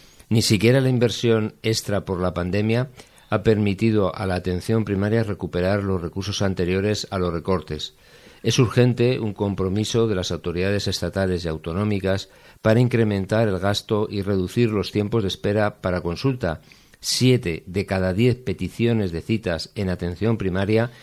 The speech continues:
tardan más de dos días en ser atendidas por falta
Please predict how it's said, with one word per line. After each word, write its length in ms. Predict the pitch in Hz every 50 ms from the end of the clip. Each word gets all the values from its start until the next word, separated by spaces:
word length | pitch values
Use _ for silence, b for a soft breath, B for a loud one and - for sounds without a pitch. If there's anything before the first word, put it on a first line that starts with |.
| B B B B _
tardan 440 | 113 117 123 117 113 117 110 110
más 300 | 107 110 120 120 107 - -
de 220 | - 92 104 101 98
dos 260 | 110 120 117 104 98
días 400 | 101 117 117 113 117 113 - - -
en 120 | 92 90
ser 200 | - - 110 113
atendidas 600 | 117 113 107 98 92 98 104 104 110 113 113 B B B B B B
por 200 | - 101 92 87
falta 440 | - 107 104 104 101 - 113 113 113